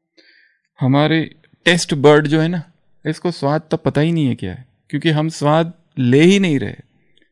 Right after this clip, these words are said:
जैसे fruit juice लिया किसी ने, उस juice में हमने क्या डाल दिया, नमक भी डाल दिया, अब वो स्वाद जो है वो नमक का है,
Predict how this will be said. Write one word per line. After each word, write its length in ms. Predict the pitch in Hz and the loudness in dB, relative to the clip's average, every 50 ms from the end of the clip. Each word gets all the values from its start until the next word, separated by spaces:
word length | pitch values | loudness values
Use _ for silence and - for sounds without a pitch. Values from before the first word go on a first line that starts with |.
| - 143 | -4 -2
जैसे 200 | 143 143 151 151 | 0 0 0 -4
fruit 280 | - - 160 165 160 | -4 0 0 0 0
juice 360 | 135 131 143 165 175 170 - | 0 0 0 0 0 0 -2
लिया 220 | 147 135 123 113 110 | -2 0 0 0 0
किसी 280 | 113 113 107 - 113 | -2 -6 -10 -10 -10
ने, 80 | 113 - - _ _ - _ - | -14 -14 -16 _ _ -10 _ 0
उस 140 | 156 143 | 0 0
juice 300 | 127 131 147 165 165 - | 2 2 2 2 2 0
में 100 | 170 165 | -2 -2
हमने 280 | 156 139 139 147 147 151 | 0 0 0 0 -2 -2
क्या 160 | 143 151 156 | 0 0 0
डाल 200 | 147 131 113 104 | 0 0 0 0
दिया, 160 | 107 113 117 | 0 0 0
नमक 220 | 117 123 127 135 139 | 0 0 0 -2 0
भी 120 | 139 139 | 0 2
डाल 240 | 131 135 131 131 131 | 2 2 2 2 2
दिया, 340 | 135 135 135 135 135 143 160 - | 2 2 0 0 -2 -4 -4 -4
अब 120 | 131 127 | -4 -4
वो 200 | 135 135 147 156 | 0 2 2 2
स्वाद 340 | 156 - 143 139 143 147 147 | 2 2 2 2 2 2 0
जो 140 | 151 156 160 | 0 0 2
है 80 | 165 | 2
वो 80 | 165 165 | 2 2
नमक 340 | 151 143 143 151 156 151 - | 4 4 4 4 2 0 -2
का 120 | - 101 | -6 -6
है, 220 | 95 - 127 _ | -6 -8 -12 _